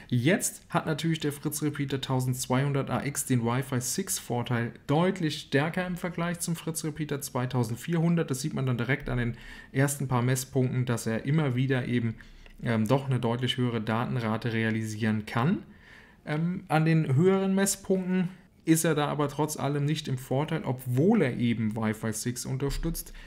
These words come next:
Der zweitausendvierhunderter hier und da teils sogar etwas flotter, kommt jetzt auf den einzelnen Messpunkt an, aber trotzdem ist das jetzt nicht so die Paradevorstellung vom Fritz Repeater tausendzweihundert A X.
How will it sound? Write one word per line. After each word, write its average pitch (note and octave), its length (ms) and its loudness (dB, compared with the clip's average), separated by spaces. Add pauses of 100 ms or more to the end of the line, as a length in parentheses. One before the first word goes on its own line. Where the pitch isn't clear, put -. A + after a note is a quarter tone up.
(220)
Der A#2+ 100 -2
zweitausendvierhunderter D#3+ 1400 0
hier E3 260 0
und C3 220 -2
da D3 160 2
teils D3 360 -2
sogar D3 220 -4
etwas C3 320 -4
flotter, E3+ 480 -2 (260)
kommt D#3+ 240 2
jetzt D#3+ 140 -2
auf C#3+ 100 -4
den C#3 140 -4
einzelnen C3+ 460 0
Messpunkt E3 440 -2
an, E3 140 0
aber C3+ 240 0
trotzdem D3+ 380 -4
ist - 100 -4
das C#3 140 -4
jetzt C3 180 -2
nicht D#3+ 240 2
so D#3 160 -2
die D3 140 -4
Paradevorstellung C3+ 1300 0 (260)
vom B2+ 220 0
Fritz B2 280 -2
Repeater A#2+ 440 -2
tausendzweihundert A2 960 -2
A C#3 200 -2
X. - 400 -6